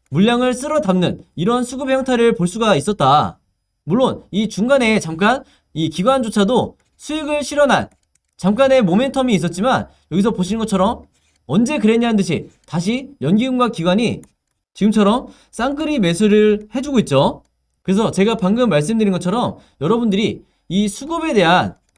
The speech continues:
어떤 기초적인 이해만 가지고 계셔도 내가 안심하고 홀딩할 수 있는, 그러면서 어느새 이 주식 시장이 조금씩 향상되는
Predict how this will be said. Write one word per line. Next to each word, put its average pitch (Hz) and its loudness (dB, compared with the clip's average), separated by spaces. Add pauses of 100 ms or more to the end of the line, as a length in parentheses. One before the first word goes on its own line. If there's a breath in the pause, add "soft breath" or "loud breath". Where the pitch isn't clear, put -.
(120)
어떤 220 -4
기초적인 247 -2
이해만 226 0
가지고 175 -2
계셔도 180 -2 (240)
내가 175 -2 (100)
안심하고 262 0
홀딩할 285 0
수 277 -4
있는, 175 0 (480)
그러면서 214 2 (240 loud breath)
어느새 233 0 (100)
이 175 -2
주식 214 -2
시장이 220 0 (300)
조금씩 254 -2
향상되는 269 -2